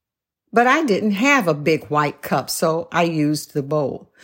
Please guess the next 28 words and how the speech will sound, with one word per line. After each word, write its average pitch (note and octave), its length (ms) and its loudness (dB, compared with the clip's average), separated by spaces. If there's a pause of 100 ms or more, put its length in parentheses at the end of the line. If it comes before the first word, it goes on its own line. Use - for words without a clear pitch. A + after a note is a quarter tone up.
(140)
So A3+ 280 2
that C#4 280 2
was A#3 220 2
my G3 220 0
act G3 380 -4
of - 160 -2
faith D#3 440 0
because F#3 380 0
the G#3+ 200 0
enemy G3+ 380 2
was D#3 240 -2
trying F3 380 0
to D#3+ 120 -2
steal G3+ 480 0
a D#3+ 140 0
dream F3 440 0
from D3+ 260 0
him, D#3 600 -2 (240)
from F3+ 400 0
all F#3+ 360 4
of C3 100 -2
us, C#3 220 -6
really. D3 420 -2 (380)
So, A3+ 300 2
I B3 120 2
mean, B3+ 220 6
for B3+ 160 0
me, B3+ 420 2